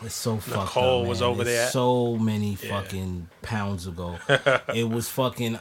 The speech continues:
Speaker 1: I remember going to an apartment in Williamsburg.
Speaker 2: They had the
Speaker 1: In, in
Speaker 2: apartments.
Speaker 1: this high rise, like, beautiful place. And they were giving me the breakdown of what Genius was.
Speaker 2: Right.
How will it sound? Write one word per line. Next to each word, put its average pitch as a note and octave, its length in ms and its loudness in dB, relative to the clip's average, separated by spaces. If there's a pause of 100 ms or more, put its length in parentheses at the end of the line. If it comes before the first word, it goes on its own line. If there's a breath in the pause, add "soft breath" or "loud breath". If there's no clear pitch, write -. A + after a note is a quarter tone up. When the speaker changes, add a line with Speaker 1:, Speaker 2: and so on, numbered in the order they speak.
(100)
Speaker 1:
I A#2 120 -2
remember B2 420 0
going C3 320 -2
to A2 240 -4
an F2+ 60 -4
apartment A#2+ 680 -4
in G#2+ 160 -4
Williamsburg. F#2 720 -6
Speaker 2:
They A2+ 120 -8
had G#2+ 140 -4
the G#2+ 80 -14
Speaker 1:
In, G2+ 40 -14
in G2+ 60 -20
Speaker 2:
apartments. G2 520 -4
Speaker 1:
this F#2 120 -8
high G#2 240 -4
rise, F2+ 760 -6
like, F#2 340 -10 (600 soft breath)
beautiful B2 420 -2
place. G#2+ 560 -6
And G2 420 -6 (680 soft breath)
they G#2 220 -2
were G2 260 -4 (220)
giving A#2 360 2
me G#2 420 0
the F#2+ 80 -6
breakdown F2+ 680 -6
of F2 80 -6
what F2 180 -8
Genius E2+ 580 -10
was. - 500 -14
Speaker 2:
Right. F#2+ 180 -8